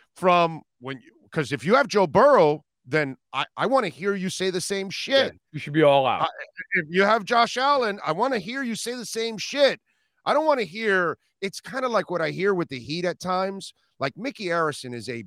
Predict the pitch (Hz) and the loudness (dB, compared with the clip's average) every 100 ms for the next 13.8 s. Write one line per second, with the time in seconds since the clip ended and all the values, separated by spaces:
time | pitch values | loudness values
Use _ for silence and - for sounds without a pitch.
0 | 87 139 143 131 104 90 76 - _ _ | -6 0 0 0 -6 -10 -16 -20 _ _
1 | _ 160 170 180 - 190 247 233 214 196 | _ -4 -2 -2 -4 -2 -2 -4 -8 -6
2 | 185 190 190 170 160 240 220 202 196 180 | -6 -4 -4 -4 -2 2 4 4 0 -6
3 | 165 190 190 185 180 175 135 131 147 110 | -6 -6 -4 -6 -6 -6 -4 -2 -2 -2
4 | 120 110 - 104 85 - 117 160 196 98 | -6 -6 -4 -4 -4 -10 -10 -4 -4 -4
5 | - 156 _ _ _ _ _ 247 165 - | -10 -12 _ _ _ _ _ -14 -12 -16
6 | - 170 202 113 220 254 175 123 107 82 | -8 -4 -4 -2 2 4 4 0 -2 -4
7 | - - - - - _ _ - - 151 | -12 -16 -14 -12 -14 _ _ -14 -10 -8
8 | 160 254 285 190 240 240 - 240 - 233 | 0 2 2 0 -4 -4 -2 -2 -2 -6
9 | 208 208 247 226 196 - 285 262 - - | -4 0 0 -2 -6 0 4 2 0 -8
10 | - - _ _ _ _ - 302 311 285 | -8 -10 _ _ _ _ 0 2 2 0
11 | 302 208 190 302 311 240 - - 214 - | 0 -2 -4 -2 -2 -4 -6 -8 -6 -2
12 | 185 170 - - 196 147 _ _ _ _ | 0 0 -2 -4 -2 -2 _ _ _ _
13 | 190 185 160 185 175 165 147 | 2 4 6 6 8 6 4